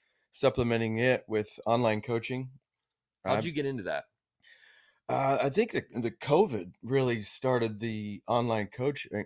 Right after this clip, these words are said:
Speaker 1: online coaching, and it just swelled from there because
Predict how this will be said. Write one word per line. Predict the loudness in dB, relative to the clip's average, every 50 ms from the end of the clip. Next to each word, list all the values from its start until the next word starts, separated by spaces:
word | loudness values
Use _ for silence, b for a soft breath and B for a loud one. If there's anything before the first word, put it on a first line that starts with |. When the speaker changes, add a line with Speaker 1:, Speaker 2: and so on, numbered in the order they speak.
| -4 -4
Speaker 1:
online | -4 -2 -2 -2 -4 -4
coaching, | -4 -2 -4 -2 -2 -2 -4 -4
and | -4 -6
it | -6
just | -6 -8 -8 -8 -10 -12 -16 _ _ -16
swelled | -12 -10 -10 -10 -6 -2 0 0 0 0 -2
from | -6 -10 -8 -6
there | -4 -4 -4 -4 -4
because | -6 -8 -6 -6 -8 -8 -8